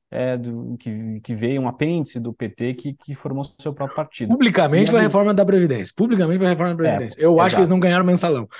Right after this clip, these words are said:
Speaker 2: Eu acho que eles ficaram bravos porque eles não estavam no, no, do rolo do mensalão.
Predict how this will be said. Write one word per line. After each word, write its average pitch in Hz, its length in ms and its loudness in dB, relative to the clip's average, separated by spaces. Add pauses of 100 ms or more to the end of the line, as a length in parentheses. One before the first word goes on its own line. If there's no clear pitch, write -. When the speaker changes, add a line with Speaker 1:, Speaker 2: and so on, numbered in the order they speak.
Speaker 2:
Eu - 120 0
acho - 100 -4
que - 120 -4
eles 175 220 0
ficaram 196 220 2
bravos 175 300 0
porque 190 200 -2 (280)
eles 175 160 4
não 185 120 4
estavam 175 300 0
no, 170 540 -4
no, 165 360 2
do 156 120 2
rolo 151 180 4
do 151 60 -4
mensalão. 147 420 -2